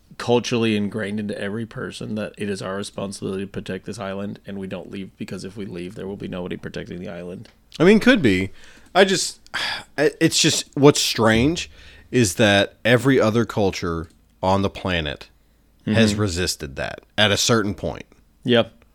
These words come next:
Speaker 2: Like, at a certain point, everyone has been like, "No, we want to." Like, that's just like, uh, they talk about Christopher Columbus, who's a racist piece of shit, colonizer, enslaver. Do not care for Christopher Columbus. But
Speaker 1: Right,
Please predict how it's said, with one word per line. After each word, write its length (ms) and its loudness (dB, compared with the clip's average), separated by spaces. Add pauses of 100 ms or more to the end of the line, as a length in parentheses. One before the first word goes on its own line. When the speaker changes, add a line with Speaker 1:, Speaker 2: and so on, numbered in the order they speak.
(1040)
Speaker 2:
Like, 160 4
at 120 8
a 40 2
certain 340 4
point, 400 2 (480)
everyone 640 6
has 200 0
been 240 2
like, 220 0
"No, 240 4
we 200 4
want 340 2
to." 120 -4
Like, 220 2 (360)
that's 200 4
just 240 2
like, 260 4 (280)
uh, 340 2 (720)
they 140 2
talk 240 4
about 200 0
Christopher 380 -4
Columbus, 540 0
who's 260 -6
a 140 -6 (100)
racist 500 -4
piece 220 -10
of 60 -12
shit, 300 -6
colonizer, 600 -4
enslaver. 580 -8 (580)
Do 220 6
not 240 2
care 180 -2
for 120 -12
Christopher 340 -10
Columbus. 380 -8
But 260 6
Speaker 1:
Right, 100 -4